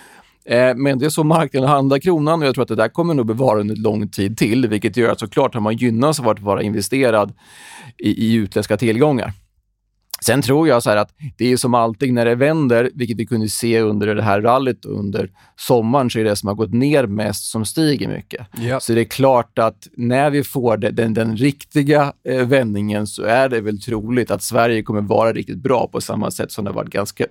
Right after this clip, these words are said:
Speaker 1: uselt hittills i, i år.
Speaker 2: Har du, finns det, har ni några favoriter i Sverige eller någonting som är sådär extra intressant ni, ni tycker som är värt att nämna?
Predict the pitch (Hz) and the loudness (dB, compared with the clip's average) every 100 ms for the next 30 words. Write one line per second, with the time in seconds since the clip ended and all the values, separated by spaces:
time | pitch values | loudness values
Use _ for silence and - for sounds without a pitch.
0 | _ 143 147 139 - - 107 - 110 - | _ -2 0 -4 -6 -6 -6 -6 -8 -6
1 | - - - - - - - - - - | -10 -10 -10 -8 -6 -6 -4 -4 -4 -8
2 | - _ _ _ - - 120 120 120 113 | -12 _ _ _ -20 -4 0 2 0 -2
3 | 135 120 - 117 117 117 117 117 110 - | -2 -2 0 0 0 -2 0 -2 -2 -4
4 | 110 113 123 123 131 113 - 120 117 110 | -4 -2 -2 -4 -6 -8 0 0 2 2
5 | 107 104 110 113 123 120 107 - 110 104 | 0 -2 0 0 -2 -4 -4 -4 -4 -2
6 | 110 101 104 113 - 113 107 110 117 107 | 0 0 -2 -8 -4 -4 -2 -2 -2 -2
7 | - 113 113 110 113 113 - 107 117 117 | -2 -2 -2 -2 -2 -4 -4 -2 -2 -2
8 | 123 - 120 110 110 - 110 101 104 | -6 -8 -2 0 0 -2 -4 -2 -4